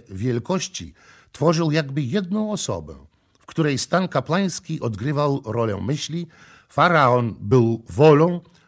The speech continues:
lud ciałem, a posłuszeństwo cementem. Tym sposobem sama przyroda Egiptu, domagająca się wielkiej, ciągłej i porządnej roboty,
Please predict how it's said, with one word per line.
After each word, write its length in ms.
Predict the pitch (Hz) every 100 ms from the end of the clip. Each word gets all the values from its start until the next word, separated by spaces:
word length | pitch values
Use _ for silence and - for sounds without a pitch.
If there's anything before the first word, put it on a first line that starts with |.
| _
lud 520 | 113 165 - - - _ -
ciałem, 500 | 127 131 135 165 165 _ _ _ _ _
a 140 | 123
posłuszeństwo 1200 | 110 127 117 - 98 - 185 185 - - 156 143 - _ _
cementem. 680 | - 110 90 78 71 - - _ _ _ _ _ _ _ _ _ _ _ _ _
Tym 180 | - 151
sposobem 640 | - - 110 135 123 123 127 - - _ _
sama 340 | - 165 180
przyroda 360 | - 143 170 160
Egiptu, 540 | 123 127 160 - 160
domagająca 560 | 117 123 120 135 151 131
się 260 | - 127
wielkiej, 640 | 92 117 165 135 - 104 76
ciągłej 640 | - 143 151 139 110 98 90 - _
i 100 | 131
porządnej 800 | 127 110 135 151 98 95 87 82
roboty, 480 | 85 110 151 85